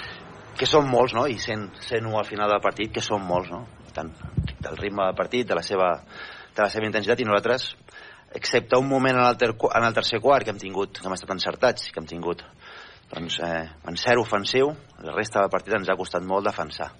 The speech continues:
avançar. Bueno, moltes vegades responsabilitat individual, moltes vegades situacions col·lectives, i, i bé,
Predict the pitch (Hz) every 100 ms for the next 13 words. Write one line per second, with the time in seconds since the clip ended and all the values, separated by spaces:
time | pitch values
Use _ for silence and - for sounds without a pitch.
0 | _ _ - 73 76 78 76 - _ -
1 | - - - - - - - 80 80 76
2 | 80 80 80 85 85 80 92 95 90 87
3 | 113 123 123 - - - - - - -
4 | 98 98 92 90 92 87 85 95 90 -
5 | - - - 117 101 - 135 139 139 -
6 | - - - - - - - _ - 123
7 | 107 92 85 80 76 - 104 104